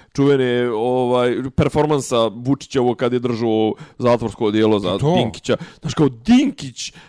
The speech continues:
Speaker 2: Zorana.
Speaker 1: Zorana, čitava ta ekipa, a tek da ti ne pričam ovi što se ne vide, drugi, treći sloj, ti neki što rade te privatizacije, ti neki CES Mekoni, ono,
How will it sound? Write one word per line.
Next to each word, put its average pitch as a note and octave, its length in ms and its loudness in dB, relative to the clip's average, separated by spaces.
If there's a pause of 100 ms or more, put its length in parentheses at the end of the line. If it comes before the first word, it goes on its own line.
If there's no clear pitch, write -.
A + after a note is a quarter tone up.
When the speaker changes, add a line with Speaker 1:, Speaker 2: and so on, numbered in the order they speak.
(440)
Speaker 2:
Zorana. D#3 340 2
Speaker 1:
Zorana, F3 760 4
čitava D3+ 560 0
ta F#3+ 220 -2
ekipa, E3+ 520 -2
a C#3 140 -2
tek A3+ 280 -4
da G3 100 2
ti G3+ 120 -4
ne A3 120 0
pričam A3 380 -6
ovi G#3+ 180 -2
što - 140 -8
se F#3+ 140 -4
ne G3+ 140 2
vide, D#3+ 220 0
drugi, D#3+ 280 -4
treći D3 380 -4
sloj, D#3 240 2
ti C3+ 140 -8
neki C3 220 -8
što C3 140 -4
rade A#2+ 260 0
te G#2+ 180 -6
privatizacije, A2 840 -2
ti G2 180 -12
neki G2 400 -14
CES - 280 -14
Mekoni, G#2+ 480 -8
ono, A#2 200 0